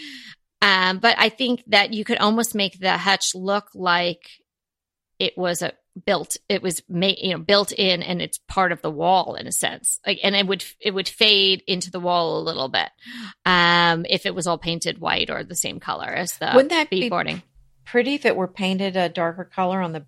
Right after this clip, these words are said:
Speaker 2: back and then you had some beautiful white dishes in there?
Speaker 1: Gorgeous. Yeah.
Speaker 2: Oh.
Speaker 1: I love that idea.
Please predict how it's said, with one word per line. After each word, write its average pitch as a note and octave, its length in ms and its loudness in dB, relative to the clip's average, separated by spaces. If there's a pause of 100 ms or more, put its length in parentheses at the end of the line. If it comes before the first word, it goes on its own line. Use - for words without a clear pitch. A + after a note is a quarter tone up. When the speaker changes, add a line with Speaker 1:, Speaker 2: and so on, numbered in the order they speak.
Speaker 2:
back D#3+ 400 -6 (100)
and F3+ 140 -4
then F3+ 140 -6
you F3+ 80 -6
had F3 160 -4
some F3 140 -6
beautiful E3+ 440 -8
white E3 300 -2
dishes - 360 -2
in G#3 140 -6
there? G#3 340 -8 (300)
Speaker 1:
Gorgeous. - 760 -8 (220)
Yeah. G3 300 0
Speaker 2:
Oh. G3 40 -2 (300)
Speaker 1:
I G3 80 4
love G3+ 240 2
that G#3+ 160 4
idea. E3+ 400 0